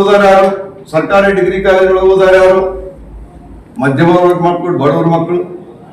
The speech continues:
ಅಂದ್ರ ಶ್ರೀಮಂತರಿಗೆ ಒಂದ್ ರೀತಿಯ ಶಿಕ್ಷಣ, ಎನ್ ಇ ಪಿ ಶಿಕ್ಷಣ, ಬಡ ಮಕ್ಕಳಿಗೆ ಎಸ್ ಸಿ ಪಿ. ಇವು ರಾಜ್ಯದ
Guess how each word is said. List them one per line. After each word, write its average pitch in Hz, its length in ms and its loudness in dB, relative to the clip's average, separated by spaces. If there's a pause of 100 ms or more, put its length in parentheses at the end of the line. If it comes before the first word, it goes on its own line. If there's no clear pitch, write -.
(560)
ಅಂದ್ರ 151 180 2 (920)
ಶ್ರೀಮಂತರಿಗೆ 185 720 2 (1040)
ಒಂದ್ 170 200 2
ರೀತಿಯ 226 220 2 (100)
ಶಿಕ್ಷಣ, 143 280 -4
ಎನ್ 147 120 0
ಇ 214 80 2
ಪಿ 160 160 0
ಶಿಕ್ಷಣ, - 260 -10 (1300)
ಬಡ 135 120 0 (120)
ಮಕ್ಕಳಿಗೆ 214 440 2 (1400)
ಎಸ್ 190 120 2
ಸಿ 214 160 4
ಪಿ. - 100 -4 (680)
ಇವು 135 140 -2
ರಾಜ್ಯದ 139 300 0